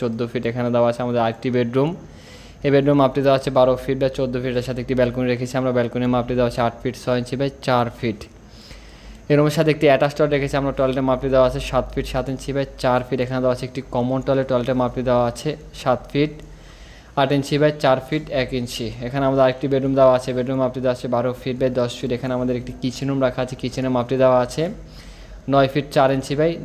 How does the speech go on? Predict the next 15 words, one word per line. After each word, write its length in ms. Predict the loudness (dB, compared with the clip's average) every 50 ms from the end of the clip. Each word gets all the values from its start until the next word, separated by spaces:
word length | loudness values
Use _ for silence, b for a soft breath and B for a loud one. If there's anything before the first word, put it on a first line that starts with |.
| -8 -4 0 2
দশ 160 | 2 2 2 -2 -8 -8
ফিট। 220 | -4 -4 -4 -4 -6 -14 -16 -12 -10 -8
এখানে 180 | -6 -2 -2 -2
আমাদের 160 | 0 2 4 4
আরেকটি 200 | 4 4 0 -4 -2
বেডরুম 220 | -2 -2 -2 0 0 0
রাখা 140 | 0 0 -4 -4
আছে, 120 | -4 -4 -4
বেডরুম 240 | -2 -2 -2 -2 -2 -2
মাপটি 180 | -2 -2 -4 -2 0
দেওয়া 120 | 0 0 0
আছে 100 | 0 -2 0 2
বারো 160 | 2 2 0 -2 -2 -4
ফিট 140 | -6 -4 -2 0
by 100 | 0 0